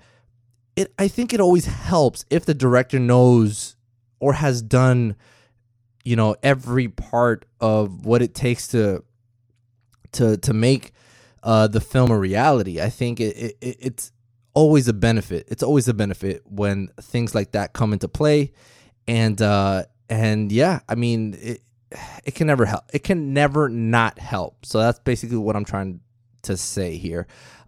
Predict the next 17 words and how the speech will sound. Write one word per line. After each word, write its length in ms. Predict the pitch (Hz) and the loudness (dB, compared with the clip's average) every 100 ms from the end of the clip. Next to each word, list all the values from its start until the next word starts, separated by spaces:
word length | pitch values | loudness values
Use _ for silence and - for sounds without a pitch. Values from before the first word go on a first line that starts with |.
| - | -6
Um, 460 | 110 107 101 98 - - | -2 -2 -2 -6 -10 -12
if 140 | - | -4
you 60 | 117 | 0
wanna 160 | 127 | 0
be 120 | 127 127 | 4 2
a 60 | |
director, 360 | 110 107 120 123 | 4 2 2 -2
great. 460 | 101 104 117 147 _ _ _ _ _ _ _ | -2 0 0 -2 _ _ _ _ _ _ _
I 60 | 113 | -4
don't 100 | 120 | -2
think 180 | 131 - | -4 -4
you 100 | 120 | -4
absolutely 720 | 101 113 - 120 123 127 120 | -2 -4 -2 0 0 0 -2
have 600 | 95 80 - 120 135 - | -2 -10 -2 0 0 -2
to 320 | - 147 135 135 _ _ _ _ - | -6 -2 -2 -6 _ _ _ _ -6
know 320 | 110 117 135 | 2 6 6
cinematography, 1040 | - 147 147 - 127 131 135 - 143 160 | 6 2 0 0 0 0 -4 -4 -4 -6